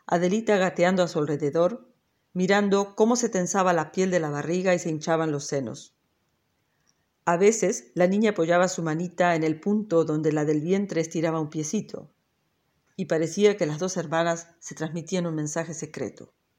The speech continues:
Por fin, cuando hubo pasado el invierno y llegó la primavera,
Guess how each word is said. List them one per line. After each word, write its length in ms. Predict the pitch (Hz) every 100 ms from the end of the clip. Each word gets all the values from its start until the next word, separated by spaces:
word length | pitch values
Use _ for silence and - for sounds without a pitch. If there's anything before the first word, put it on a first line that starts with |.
| _ _ _ _ _ _ _ _ _ _ _ _ _
Por 160 | 170 151
fin, 520 | 196 208 320 - _ _ _ -
cuando 280 | 185 175
hubo 200 | 180 220
pasado 400 | 240 233 226 202
el 80 | 196
invierno 560 | 185 175 233 185 147 143
y 60 |
llegó 200 | 151 156
la 140 | 160 156
primavera, 760 | 156 151 147 180 208 254 -